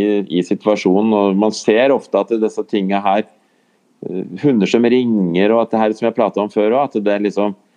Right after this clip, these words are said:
det er noe som ofte bygger, eh, bygger liksom litt mer og mer på seg.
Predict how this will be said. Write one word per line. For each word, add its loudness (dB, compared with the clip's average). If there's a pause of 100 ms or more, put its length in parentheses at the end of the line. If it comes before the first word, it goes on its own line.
(320)
det 0
er 0
noe -2
som -4 (260)
ofte -4
bygger, 0
eh, 2
bygger 0
liksom 0
litt -2 (120)
mer 2
og -2
mer 2
på -2
seg. -4